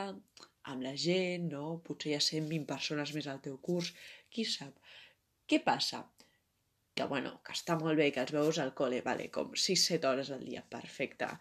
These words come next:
Eh, potser que vas fart i tens ganes de tirar algú per la finestra, però, bueno, mm, diguem que és il·legal, poder pots, però té conseqüències, com tota la vida. Iai! Què passa?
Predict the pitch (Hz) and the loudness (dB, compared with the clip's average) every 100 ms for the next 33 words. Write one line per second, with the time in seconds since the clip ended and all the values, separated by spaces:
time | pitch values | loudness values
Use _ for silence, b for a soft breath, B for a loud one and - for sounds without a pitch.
0 | B B B 139 - - 147 - 151 160 | B B B -2 -2 0 -2 2 0 2
1 | 151 - 175 185 196 - 170 160 156 156 | 0 -2 0 0 0 -4 0 0 0 -2
2 | 170 160 143 147 151 160 233 - - - | -2 -2 -2 -2 -2 -2 -6 -12 -8 -4
3 | 131 147 139 139 113 - - 139 135 143 | -6 -6 -10 -8 -8 -8 -4 -4 -4 -4
4 | 139 131 - - 147 139 135 135 131 - | -4 -8 -12 -12 -8 -8 -8 -8 -8 -10
5 | - - 147 135 139 160 156 - - 139 | -14 -2 2 2 2 0 0 -2 -2 2
6 | 156 190 120 - - - - - B B | 2 2 -2 -2 -4 -4 -4 -6 B B
7 | B 165 170 160 143 123 123 123 - 147 | B 2 4 2 0 -4 -2 -2 -2 -2
8 | 135 127 139 135 120 95 B B B B | -2 -4 -2 -4 -4 -6 B B B B
9 | 480 480 453 453 330 _ _ b - 330 | 12 12 12 12 12 _ _ b -2 -2
10 | 349 - - - | -2 -4 -4 -6